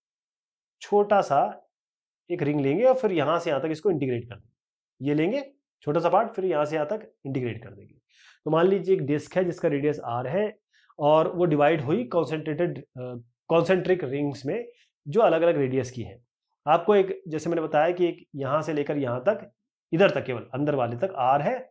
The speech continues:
और यहां से यहां तक इसकी दूरी है डीआर, ठीक, ये आर है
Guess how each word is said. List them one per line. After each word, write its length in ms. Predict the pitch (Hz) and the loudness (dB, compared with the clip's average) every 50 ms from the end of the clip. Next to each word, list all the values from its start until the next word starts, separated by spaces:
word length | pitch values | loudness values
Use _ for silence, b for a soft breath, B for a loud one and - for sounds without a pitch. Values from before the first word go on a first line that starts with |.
| _ _ _ _ _ _ - | _ _ _ _ _ _ -4
और 100 | 147 143 | -2 0
यहां 240 | 143 147 156 175 | 2 2 2 2
से 100 | 170 180 | 2 0
यहां 100 | 185 175 170 | -2 0 0
तक 60 | 180 | 0
इसकी 220 | 175 170 - 185 | -2 -2 -4 -6
दूरी 260 | 160 135 139 143 147 160 | -4 -4 -2 -2 -2 0
है 120 | 190 220 | 0 -2
डीआर, 400 | 185 151 127 113 98 95 92 _ _ _ _ _ _ _ _ _ _ _ _ _ _ _ _ - | -2 -2 -4 -4 -6 -10 -14 _ _ _ _ _ _ _ _ _ _ _ _ _ _ _ _ -4
ठीक, 120 | 214 240 220 | -4 -4 -4
ये 180 | 185 139 139 156 | -4 -4 -4 -4
आर 320 | 170 143 123 127 143 165 | -2 -2 0 0 2 0
है 100 | 208 254 | 0 -2